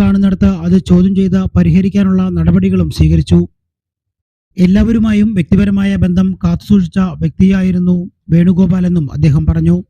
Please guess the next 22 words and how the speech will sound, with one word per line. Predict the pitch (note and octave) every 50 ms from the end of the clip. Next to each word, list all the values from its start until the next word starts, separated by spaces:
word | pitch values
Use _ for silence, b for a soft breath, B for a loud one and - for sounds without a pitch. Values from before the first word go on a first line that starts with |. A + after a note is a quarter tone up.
| _ _ _ _ _ _ _ _ _ _ _ _ _ -
ബി | F#3+ F#3+ G3+
എം | G3+ G#3+
എസ് | A3 - -
ജില്ലാ | F#3+ F3+ F#3 G#3 F#3+
പ്രസിഡന്റ് | F#3 F#3+ - G3 G3 F3 -
സലീം | F3+ F3 F#3 F3
തെല്ലാപുരം, | F3+ E3+ F3 E3+ E3+ D3+ C#3 D#3 E3+ F#3 G3 E3
ജില്ലാ | E3 - - - -
സെക്രട്ടറി | - - - - - E2+ E2
കെ | - - E2+ E2 D#2+ D#3
രാജേഷ്, | D3+ D3 C#3+ D#3 F3+ - - _ _ _ _ _ _ _ _ _ _ -
നഗരസഭാ | F#3+ F#3+ G3+ F#3+ - A3+ G#3 A3 A3+ G#3+ F#3+
വൈസ് | F#3+ F#3 - -
ചെയർമാൻ | G3+ G3 G3 F#3 F#3+ G3 F#3+ E3+ E3
അഡ്വക്കേറ്റ് | E3 D#3 F3+ F3+ - - - - F3
ഇ | F#3 F#3 -
കൃഷ്ണദാസ്, | - D3 - - D#3+ D#3 E3+ F#3 - _ _ _ _ _ -
ആർ | D#3+ E3+ E3+
എസ് | - F#3+ F#3+
എസ് | - -
വിഭാഗ് | F#3+ F3 E3+ F#3 G3 E3+ -
സംഘചാലക് | F3+ F3 F3 E3+ - F3+ F3 E3+ F3 E3